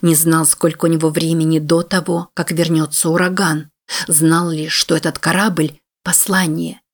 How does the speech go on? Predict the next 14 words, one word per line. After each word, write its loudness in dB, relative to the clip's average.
Через 0
какое-то -2
время 2
он 2
понял, 2
что -2
очутился -2
внутри -2
корабля, 0
в -2
лабиринте 2
коридоров 0
и 0
труб. -4